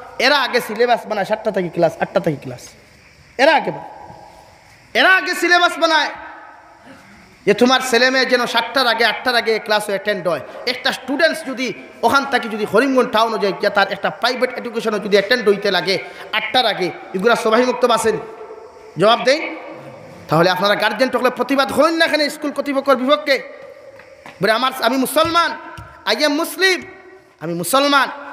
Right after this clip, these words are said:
আমার ছেলে আমার মেয়েরে দিনদারি দিনী শিক্ষা দেওয়া লাগবে। আপনার class একটা আপনি দশটা থেকে নেই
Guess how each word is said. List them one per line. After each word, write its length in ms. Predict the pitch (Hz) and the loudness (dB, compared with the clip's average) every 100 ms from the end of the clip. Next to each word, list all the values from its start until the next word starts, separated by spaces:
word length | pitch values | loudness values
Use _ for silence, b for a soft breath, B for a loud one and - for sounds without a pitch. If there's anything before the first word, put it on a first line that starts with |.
| - - - | -18 -12 0
আমার 220 | 214 254 - | 2 2 2
ছেলে 200 | 226 262 | 0 4
আমার 240 | 254 247 226 | 4 4 2
মেয়েরে 240 | 233 233 | 0 0
দিনদারি 440 | 180 226 226 240 220 | -2 -6 -2 0 -2
দিনী 220 | 190 233 | -6 -8
শিক্ষা 280 | 233 240 208 | -6 -2 2
দেওয়া 220 | 220 269 | 4 4
লাগবে। 240 | 202 - - - - - - - - - - _ _ - _ - _ _ - - - | 0 -6 -16 -18 -20 -20 -20 -20 -20 -20 -20 _ _ -20 _ -20 _ _ -20 -10 -6
আপনার 300 | 202 233 226 | 0 0 0
class 280 | 240 269 | 0 0
একটা 200 | 269 262 | 0 0
আপনি 160 | 226 240 | 0 2
দশটা 260 | 220 226 285 | 0 2 0
থেকে 200 | 262 226 | 0 -4
নেই 160 | 165 | -8